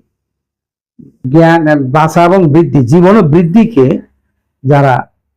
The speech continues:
নিজের জীবনের মধ্যে আয়ত্ত করে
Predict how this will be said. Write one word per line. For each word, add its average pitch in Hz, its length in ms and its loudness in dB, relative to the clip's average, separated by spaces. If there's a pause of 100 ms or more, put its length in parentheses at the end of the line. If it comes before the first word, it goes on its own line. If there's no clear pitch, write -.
(2250)
নিজের 160 360 2
জীবনের 160 360 2
মধ্যে 160 300 0
আয়ত্ত 135 360 -2
করে 147 400 0